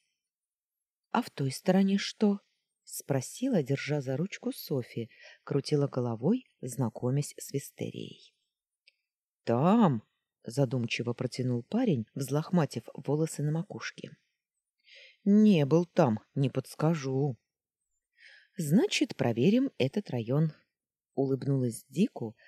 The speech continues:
в который раз предложила. «Может, возьмешь?» «Нет, сказал же», —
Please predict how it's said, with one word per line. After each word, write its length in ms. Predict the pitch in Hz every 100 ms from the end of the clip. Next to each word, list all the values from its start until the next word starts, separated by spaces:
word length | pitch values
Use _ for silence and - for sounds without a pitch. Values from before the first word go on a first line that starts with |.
| _
в 100 | _
который 440 | 185 175 220 277 202
раз 200 | 190 -
предложила. 880 | 180 185 185 214 - 120 123 120 - _ _ _ _ -
«Может, 480 | 190 101 190 196 -
возьмешь?» 720 | 143 165 160 185 302 - - _ _ _ _ _ _ _
«Нет, 600 | - 123 143 170 131 - -
сказал 640 | - 143 117 143 170 143
же», — 340 | 120 131 110